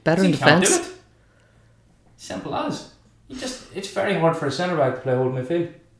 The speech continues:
Speaker 2: So Victor goes. Happily.
Speaker 1: Mm-hmm.
Speaker 2: Left backs, we have Rahulian, Malacia and Shaw. Rahulian is on loan.
Speaker 1: Yeah, send him back.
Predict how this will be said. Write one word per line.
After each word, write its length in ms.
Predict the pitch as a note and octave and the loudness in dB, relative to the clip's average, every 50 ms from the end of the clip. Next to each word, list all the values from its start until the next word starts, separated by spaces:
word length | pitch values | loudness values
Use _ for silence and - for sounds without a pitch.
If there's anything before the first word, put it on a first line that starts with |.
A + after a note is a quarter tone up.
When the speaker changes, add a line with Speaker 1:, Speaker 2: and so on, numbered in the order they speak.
| _ _ _ _ _ _ _ _ _ _ _ _ _ _ _ _ - | _ _ _ _ _ _ _ _ _ _ _ _ _ _ _ _ -14
Speaker 2:
So 140 | - - D#3 | -10 -4 -2
Victor 240 | F#3 F#3 - D#3+ B2+ | -2 -2 0 0 0
goes. 260 | C#3 C#3+ C3+ - - - - - - _ _ _ _ _ - - _ - - - _ _ _ _ _ _ _ _ _ _ _ _ _ _ | 2 2 2 2 0 -4 -10 -18 -20 _ _ _ _ _ -20 -14 _ -12 -12 -12 _ _ _ _ _ _ _ _ _ _ _ _ _ _
Happily. 380 | - - - - - C#3 A2 - - - - - _ _ _ _ _ _ _ _ _ - C#3+ C#3 | -6 -6 -4 -4 -4 -4 -6 -6 -8 -12 -18 -20 _ _ _ _ _ _ _ _ _ -12 -8 -6
Speaker 1:
Mm-hmm. 260 | C#3 B2+ C#3 C3+ C3+ C3 C3+ - _ _ _ _ _ _ _ - - _ _ _ _ _ _ _ _ _ _ - | -6 -4 -4 -6 -6 -8 -10 -18 _ _ _ _ _ _ _ -20 -20 _ _ _ _ _ _ _ _ _ _ -6
Speaker 2:
Left 320 | C3+ C#3+ D#3 E3 - - | -2 0 0 0 0 2
backs, 500 | - A2+ A2+ A2 - - - - - - - _ _ _ _ _ _ _ - | 2 2 2 2 0 -4 -8 -12 -14 -18 -20 _ _ _ _ _ _ _ -6
we 140 | B2+ B2+ A2+ | -4 -4 -2
have 200 | A2+ A#2 A#2 A2+ | 0 0 -2 -2
Rahulian, 680 | A2+ A2 - C3 B2+ B2+ B2+ B2+ B2+ A#2+ A2+ A2 - - | -2 -6 -6 -4 -4 -2 -2 -2 -2 -2 -4 -6 -8 -8
Malacia 520 | A2+ G#2+ G#2 G#2 G#2 G#2 - - G#2 - - | -6 -2 -2 0 0 -2 -4 -8 -12 -14 -14
and 120 | G#2 G#2+ | -14 -12
Shaw. 400 | - - - F#2 F#2 F#2 F#2+ - - - - _ _ _ _ _ _ _ _ _ _ _ _ _ - | -12 -12 -12 -12 -14 -14 -14 -16 -18 -20 -20 _ _ _ _ _ _ _ _ _ _ _ _ _ -10
Rahulian 680 | A#2+ - - C3 C3 C3 C3+ B2 A#2 G#2+ G#2+ - - | -8 -6 -4 -4 -2 -2 -2 -4 -4 -6 -8 -8 -8
is 100 | A#2+ A2 | -6 -6
on 200 | A2 G#2 G#2 F#2+ F2+ | -4 -6 -6 -8 -10
loan. 220 | F2+ F2+ F2+ - - _ _ _ _ _ _ - | -12 -14 -16 -18 -20 _ _ _ _ _ _ -2
Speaker 1:
Yeah, 180 | E3 D3+ C#3+ | 0 0 0
send 240 | C3+ - F3+ F3+ F#3 | 0 0 0 0 2
him 80 | E3+ D3+ | 0 0
back. 260 | C#3+ C3+ C3+ - | -2 -2 -4 -6